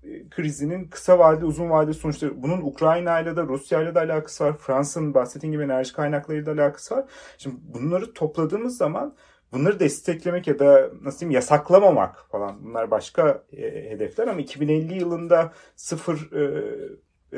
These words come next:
nötr ka-, karbon emisyonuna ulaşmayı hedefleyen bir birlikten bahsediyoruz, Avrupa Birliği'nden. Ve buradaki kararlardan bir tanesinin yine burada, e, nasıl diyeyim, iklim dostu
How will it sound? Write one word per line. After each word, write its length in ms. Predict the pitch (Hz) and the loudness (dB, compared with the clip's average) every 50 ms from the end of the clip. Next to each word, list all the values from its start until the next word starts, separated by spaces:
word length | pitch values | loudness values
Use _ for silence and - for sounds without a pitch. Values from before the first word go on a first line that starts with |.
| 123 113 117 | -10 -4 -2
nötr 220 | 147 156 156 185 | -2 -2 -2 -6
ka-, 280 | 160 - - - - 135 | -10 -6 -4 -2 -2 0
karbon 340 | - 143 127 127 127 143 143 | 2 2 2 2 2 0 0
emisyonuna 680 | 147 143 143 143 - - 147 143 143 143 147 147 147 - - - _ _ - | 0 0 -2 -4 -4 -4 -2 -2 0 0 0 0 -2 -4 -12 -20 _ _ 2
ulaşmayı 640 | 127 123 131 127 127 - - 151 147 151 156 156 | 4 4 4 4 2 -2 -4 -2 0 2 2 2
hedefleyen 540 | 143 143 143 143 - 147 143 139 139 135 127 | 2 0 -2 -2 0 2 4 4 4 2 -2
bir 120 | 123 123 123 | -6 -8 -8
birlikten 540 | 127 127 127 127 131 - - 147 147 147 | -8 -8 -8 -10 -10 -4 -2 -2 0 2
bahsediyoruz, 300 | 135 110 - - 95 95 | 2 0 0 -2 -6 -6
Avrupa 280 | 101 98 104 104 - 104 | -6 -6 -6 -8 -10 -12
Birliği'nden. 560 | 101 95 92 98 98 98 110 143 208 302 294 - - - - - - _ _ _ | -12 -10 -8 -8 -8 -4 -2 -2 -2 -2 -4 -8 -16 -20 -20 -20 -20 _ _ _
Ve 180 | 135 143 143 147 | 0 0 0 0
buradaki 760 | 196 226 226 202 - - 151 147 - - 156 139 123 - - _ _ - | -2 -2 -2 -2 -2 -4 -4 -4 -4 -4 -4 -4 -4 -6 -10 _ _ -4
kararlardan 840 | - 147 143 143 143 143 139 143 143 135 135 127 143 139 139 151 | 2 4 6 8 8 8 8 8 6 6 6 6 4 0 0 -2
bir 80 | - - | -6 -4
tanesinin 760 | - 180 143 131 120 113 - - - 160 208 226 226 226 220 185 | -2 0 0 0 -2 -6 -8 -8 -6 -4 -4 -4 -6 -8 -10 -6
yine 380 | 156 147 160 185 214 226 - - | -4 -2 0 0 0 -2 -4 -10
burada, 480 | 175 151 156 156 156 196 208 208 196 - - | -10 -10 -8 0 2 2 2 2 0 0 -2
e, 260 | 147 139 139 139 139 | -2 0 -2 -2 -2
nasıl 180 | 147 143 - - | -4 -6 -8 -10
diyeyim, 180 | 180 180 - | -12 -10 -12
iklim 320 | 147 - - 185 202 202 165 | -12 -6 -4 -2 -2 2 4
dostu 600 | 165 139 - - - _ _ - - 165 165 | 4 2 2 0 -6 _ _ -10 -8 -6 -6